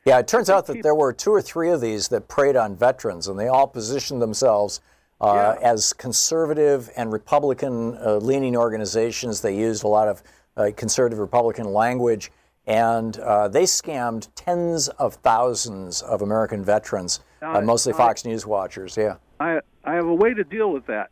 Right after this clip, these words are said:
Speaker 2: I have a, I, I have a answering machine that I have set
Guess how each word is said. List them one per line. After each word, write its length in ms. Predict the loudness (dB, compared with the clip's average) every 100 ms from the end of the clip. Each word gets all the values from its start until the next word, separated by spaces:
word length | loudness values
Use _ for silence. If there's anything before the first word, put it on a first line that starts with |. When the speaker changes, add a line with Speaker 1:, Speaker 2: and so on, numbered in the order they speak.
| _
Speaker 2:
I 100 | -4
have 120 | -2
a, 120 | -4 -4
I, 220 | -2 0 0
I 40 | -2
have 100 | 0
a 120 | -2 -4 _ -4
answering 500 | -2 -2 -2 -2 -2
machine 460 | -8 -8 -8 -8
that 160 | -6 -4
I 120 | -4
have 260 | -6 -8 -8 -10 -6
set 160 | -6